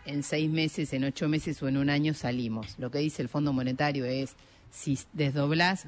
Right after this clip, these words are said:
formalmente, te quedás diez años ahí adentro, no salís nunca más.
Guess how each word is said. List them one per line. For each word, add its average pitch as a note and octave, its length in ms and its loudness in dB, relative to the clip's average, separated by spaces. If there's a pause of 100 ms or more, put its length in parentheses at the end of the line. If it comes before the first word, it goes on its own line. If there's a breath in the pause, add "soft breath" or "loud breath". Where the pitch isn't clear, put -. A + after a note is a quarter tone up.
formalmente, D#3 1200 0 (1120 soft breath)
te B2+ 120 -4
quedás C3+ 220 0
diez C3+ 280 0
años A2+ 340 -2
ahí B2+ 140 2
adentro, C#3+ 600 0 (280 loud breath)
no C3+ 140 -2
salís C3 320 0
nunca B2+ 300 0
más. G#2+ 300 -6